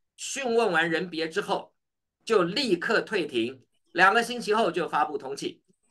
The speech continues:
而通缉也就算了，竟然还可以违法把我的有效期间的中华民国护照给没收了。出来混总是要还的，更何况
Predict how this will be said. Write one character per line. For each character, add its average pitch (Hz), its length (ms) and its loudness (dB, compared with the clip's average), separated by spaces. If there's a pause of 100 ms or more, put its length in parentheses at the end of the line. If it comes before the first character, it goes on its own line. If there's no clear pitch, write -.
(380)
而 233 240 4
通 269 240 -2
缉 247 160 -2
也 135 140 2
就 170 100 -2
算 170 240 2
了， - 140 -16 (640)
竟 262 240 -4
然 131 340 4 (300)
还 208 180 2
可 233 100 2
以 185 100 6
违 135 420 -2
法 - 400 -2 (420)
把 180 180 6
我 135 200 2
的 135 340 0
有 143 300 2
效 196 280 2
期 151 220 -10
间 190 240 -2
的 143 380 -2
中 214 240 -2
华 131 260 2
民 135 220 -8
国 139 120 -2
护 180 160 -2
照 - 280 2 (260)
给 113 160 -2
没 131 160 -2
收 127 160 -2
了。 110 180 -4 (1120)
出 - 180 -2
来 240 180 10
混 269 360 4 (140)
总 - 180 -4
是 202 140 -2
要 104 140 6
还 98 260 -6
的， - 220 -8 (440)
更 233 240 4
何 170 220 0
况 - 320 4